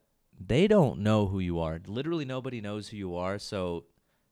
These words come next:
they're not gonna go in order of the sign up, right? They wanna, they want the names that they know, and they're gonna put those people on first. I don't have any problem with that whatsoever, right? The people that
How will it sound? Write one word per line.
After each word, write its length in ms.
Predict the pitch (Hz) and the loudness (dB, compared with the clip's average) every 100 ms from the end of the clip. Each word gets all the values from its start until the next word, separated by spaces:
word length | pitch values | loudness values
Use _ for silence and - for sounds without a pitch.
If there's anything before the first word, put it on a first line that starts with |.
| _ | _
they're 120 | - 139 | -10 -6
not 200 | 170 151 | -6 -6
gonna 180 | 135 | -6
go 280 | 101 110 107 | -4 -4 -4
in 80 | 92 | -4
order 420 | - 92 92 90 | -4 -4 -2 -2
of 220 | 82 82 | -4 -6
the 80 | 85 | -8
sign 340 | - - 87 82 | -10 -6 -4 -4
up, 220 | 78 - | -6 -6
right? 260 | 87 87 | -6 -4
They 140 | - 101 | -4 -4
wanna, 300 | 110 110 98 - _ _ - | -2 -4 -4 -8 _ _ -14
they 80 | 101 | -12
want 260 | 104 98 | -10 -10
the 60 | 101 | -8
names 560 | 98 110 120 127 127 117 | -4 -2 -2 -2 -6 -8
that 120 | 107 | -6
they 160 | 110 | -4
know, 360 | 120 110 104 107 - _ _ _ _ _ _ _ _ | -2 -2 -2 -4 -10 _ _ _ _ _ _ _ _
and 160 | 98 98 | -10 -6
they're 160 | 95 | -4
gonna 180 | 95 95 | -4 -6
put 220 | 90 107 | -6 -8
those 240 | 101 101 95 | -6 -6 -6
people 280 | - 95 95 | -10 -10 -8
on 200 | 90 87 | -8 -10
first. 480 | - 82 73 - _ _ _ _ _ _ _ _ _ - | -6 -6 -6 -14 _ _ _ _ _ _ _ _ _ -2
I 120 | 110 | 0
don't 200 | 170 135 | 2 2
have 200 | 110 95 | 2 2
any 180 | 104 101 | 0 0
problem 380 | 107 98 92 87 | 0 0 0 -2
with 120 | 85 | -2
that 180 | 85 73 | 0 2
whatsoever, 580 | 90 - 90 82 80 | 0 0 2 2 2
right? 280 | 82 85 87 | 2 2 2
The 80 | 95 | -2
people 360 | - 117 110 107 | 0 0 2 2
that 180 | 98 | 2